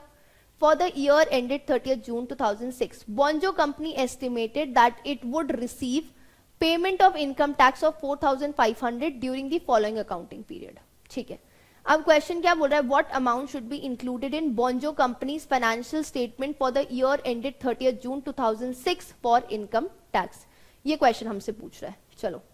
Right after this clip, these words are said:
let's start। So, statement of, दो चीजें करते हैं, एक तो वही वापस से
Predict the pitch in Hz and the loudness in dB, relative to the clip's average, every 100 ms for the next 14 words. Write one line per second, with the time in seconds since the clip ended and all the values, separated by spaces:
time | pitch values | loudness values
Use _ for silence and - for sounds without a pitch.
0 | _ 233 - 233 254 - _ _ _ _ | _ -8 -2 0 0 -4 _ _ _ _
1 | _ _ _ _ _ _ _ _ _ _ | _ _ _ _ _ _ _ _ _ _
2 | _ _ _ _ _ _ _ _ _ _ | _ _ _ _ _ _ _ _ _ _
3 | _ _ _ - 285 302 - - - 285 | _ _ _ -4 0 0 -2 -14 -2 0
4 | 285 302 359 381 277 269 370 - - - | 0 -2 -4 0 4 4 2 -6 -20 -20
5 | _ _ _ _ _ _ _ _ _ _ | _ _ _ _ _ _ _ _ _ _
6 | _ _ 226 254 254 220 214 190 - - | _ _ -2 -2 0 -4 -4 -4 -6 -4
7 | 233 233 269 269 262 233 240 - 285 | -6 -4 -4 -2 0 0 0 -4 -4